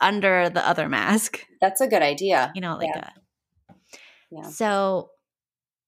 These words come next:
Speaker 1: what are your first go-to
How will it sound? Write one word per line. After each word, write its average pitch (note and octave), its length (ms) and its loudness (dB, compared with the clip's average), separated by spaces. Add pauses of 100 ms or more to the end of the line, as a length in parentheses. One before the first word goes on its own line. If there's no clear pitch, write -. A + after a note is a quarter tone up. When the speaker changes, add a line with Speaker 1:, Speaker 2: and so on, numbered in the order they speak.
(640)
Speaker 1:
what C#4+ 380 0
are D#4 140 4
your A#3+ 460 2
first - 880 -4 (240)
go-to F#3 920 -2